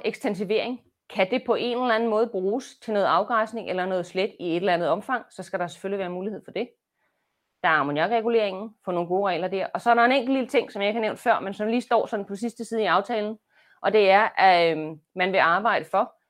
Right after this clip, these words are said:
at der kommer en maksimal transporttid for husdyr i E U. Øh, det har politikerne besluttet. Der skal vi selvfølgelig sørge for, at det bliver nogle fornuftige regler,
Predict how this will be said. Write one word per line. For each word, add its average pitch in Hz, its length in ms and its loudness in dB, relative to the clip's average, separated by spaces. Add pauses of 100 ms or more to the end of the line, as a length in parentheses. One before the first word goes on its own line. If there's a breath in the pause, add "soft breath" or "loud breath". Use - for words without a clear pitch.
(160)
at 190 60 -8
der 196 60 2
kommer 208 260 -2
en 214 100 -2
maksimal 185 480 -4
transporttid - 720 -12
for 180 80 -14
husdyr 185 340 -10
i - 240 -10
E - 60 -18
U. 247 140 -10 (1080)
Øh, 175 340 6
det 190 120 0
har 190 80 -4
politikerne 175 500 -8
besluttet. 214 400 -2 (580)
Der 190 100 8
skal 196 180 -2
vi 190 60 -2
selvfølgelig 185 400 -6
sørge 170 240 2
for, 160 260 -2
at 170 140 -4
det 180 120 -6
bliver 175 160 -2
nogle 156 160 -4
fornuftige 165 400 -6
regler, - 280 -4